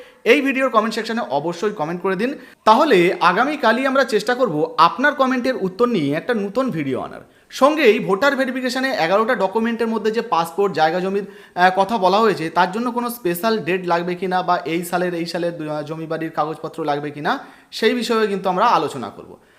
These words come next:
তো চলুন, প্রথমে আমরা কোন কোন আটটা আপডেটের কথা বলছিলাম, সেটা এক এক করে জেনে নিই। তো এবারে প্রথমেই আমরা জানবো, এই যে ভোটার ভেরিফিকেশন বা এসআইআরটা আদতে কাদেরকে করতে হবে বা কাদেরকে করতে হবে না।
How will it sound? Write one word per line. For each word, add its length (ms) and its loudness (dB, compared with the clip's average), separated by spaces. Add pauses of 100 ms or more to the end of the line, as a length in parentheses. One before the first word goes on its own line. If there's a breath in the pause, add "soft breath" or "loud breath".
(180 soft breath)
তো 80 4
চলুন, 300 4
প্রথমে 360 2
আমরা 240 4
কোন 280 -2
কোন 160 0
আটটা 360 2
আপডেটের 380 2
কথা 200 0
বলছিলাম, 400 -4
সেটা 220 -8
এক 180 -6
এক 140 -6
করে 160 -2
জেনে 220 -6
নিই। 180 -18 (580)
তো 120 6
এবারে 520 4
প্রথমেই 440 -2
আমরা 200 2
জানবো, 460 2
এই 180 0
যে 140 -4
ভোটার 440 0
ভেরিফিকেশন 500 -2
বা 140 2 (100)
এসআইআরটা 800 -2
আদতে 440 -2
কাদেরকে 480 -2
করতে 320 -6
হবে 240 -2
বা 160 0
কাদেরকে 400 -2
করতে 260 -8
হবে 280 -6
না। 100 -20